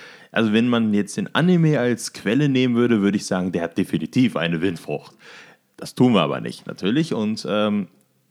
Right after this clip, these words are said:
da muss ich sagen, es ist, ja, es ist ein bisschen schwierig. Ich kann mich da auch nicht, wie Victor, nicht so ganz festlegen,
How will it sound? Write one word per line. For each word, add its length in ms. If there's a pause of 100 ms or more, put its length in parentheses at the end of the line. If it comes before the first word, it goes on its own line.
da 220
muss 240
ich 100
sagen, 720 (180)
es 300
ist, 420
ja, 400 (500)
es 440
ist 100
ein 80
bisschen 240
schwierig. 440
Ich 80
kann 180
mich 140
da 200
auch 140
nicht, 240
wie 120
Victor, 280
nicht 160
so 100
ganz 240
festlegen, 760